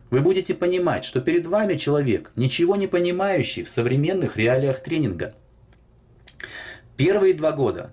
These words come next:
тренироваться необходимо с прицелом на технику и силу, особое внимание уделяя таким мышечным группам, как спина, ноги, плечи, грудные. На руки вообще специальных упражнений можно не делать,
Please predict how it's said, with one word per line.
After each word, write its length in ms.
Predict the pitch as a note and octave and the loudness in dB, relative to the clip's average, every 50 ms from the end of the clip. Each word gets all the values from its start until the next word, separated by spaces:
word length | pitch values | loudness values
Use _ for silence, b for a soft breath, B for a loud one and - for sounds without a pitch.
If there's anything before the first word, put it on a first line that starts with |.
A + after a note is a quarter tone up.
| - _ | -16 _
тренироваться 680 | - A2 A#2 B2 A#2+ B2 B2+ C#3+ D#3 D#3 D#3 - C#3+ | -2 0 0 2 2 2 4 4 2 2 0 -2 -2
необходимо 640 | C#3+ C#3+ C3 A#2 - - A#2 G#2 G#2+ A2 A2 A2 G2+ | -2 0 -2 -2 -2 -2 -4 -4 -2 -4 -4 -4 -4
с 80 | - | -6
прицелом 560 | - - A2+ A2 - - A#2+ A#2+ B2 B2 A#2+ B2 | -4 -6 -6 -6 -2 -2 0 2 2 0 0 -2
на 80 | A#2 | -2
технику 600 | A2+ - - A2+ A2 G#2+ - - A#2+ A2 - A#2+ A#2 | -4 -4 -2 -2 -2 -2 -2 -4 -6 0 2 2 2
и 80 | A#2+ | 2
силу, 440 | A#2 - - D#3 C#3+ A2 F2 - - - - _ _ | 0 -4 -4 -2 -2 -2 -2 -4 -6 -10 -20 _ _
особое 520 | _ - - - - C3 C3+ C#3 D3+ D3+ C#3+ | _ -4 -4 0 0 0 2 2 0 0 0
внимание 540 | C#3+ D3+ D3+ D3 C#3+ C#3+ D3+ D#3 D#3+ D#3+ D#3+ | 0 -2 0 0 0 0 0 0 -2 0 0
уделяя 480 | C#3+ B2+ A#2 B2 B2 C3 C#3 C#3+ C#3+ | -2 0 0 0 2 2 2 2 0
таким 460 | C#3 - A#2+ A2+ - - C#3+ C3+ B2+ | 0 -2 -4 -4 -2 -2 -2 0 2
мышечным 440 | C3+ C#3+ C3 - A#2 - - A2+ G#2+ | 2 0 0 0 -2 -4 -2 -4 -2
группам, 380 | G#2 A2+ A#2 B2 B2 C#3 C#3 C#3 | 0 2 2 2 2 0 -2 0
как 160 | C#3 A#2+ - | -2 -4 -4
спина, 680 | - - - - A#2 A2 G2+ F#2+ G2 G#2+ A2+ A#2+ - - | -4 -8 -4 -2 0 0 0 0 0 -2 -2 -4 -8 -10
ноги, 640 | - G2 G2 G2 G2 G2 G2+ G#2 A2 A2+ A#2 A2+ - - - | -6 -4 -2 0 0 0 0 0 0 -2 -2 -4 -8 -8 -4
плечи, 540 | - F#2+ G2 F#2 G2 F#2+ - - A2+ A2 B B B B | -2 0 2 2 2 2 0 -4 -8 -8 B B B B
грудные. 640 | G2+ G2+ A2+ A2 G2 F#2+ G2 F#2+ F#2+ G2 G#2 G#2 A2 - B B B B B B B B | -4 -2 0 0 -2 -2 -4 -4 -2 -2 -4 -6 -8 -14 B B B B B B B B
На 160 | A2 A#2 B2 | -2 0 2
руки 260 | D3 F#3 G3+ - F3+ | 0 0 0 0 0
вообще 560 | D#3+ D#3 D#3+ D#3 - - - G3 F#3+ D3 G#2 | 2 2 0 0 -2 -4 -2 0 0 0 0
специальных 640 | - - - A#2+ A2 - C#3+ C#3 C3+ B2 A2+ G#2+ - | -2 -6 -8 -8 -4 -2 0 0 2 0 0 -2 -2
упражнений 540 | A2+ A2 A#2+ A#2+ A2 A#2 D3+ F3 F3 D3 A#2+ | -4 0 -2 -2 0 0 -2 0 0 0 0
можно 280 | A2 A2+ B2 A#2+ A#2 | 0 0 -2 -2 -2
не 160 | B2+ C3+ C3+ | 0 0 0
делать, 480 | B2+ A#2+ C3 E3 D#3+ A2+ D#2+ - - - | 0 0 0 0 2 0 -2 -4 -8 -16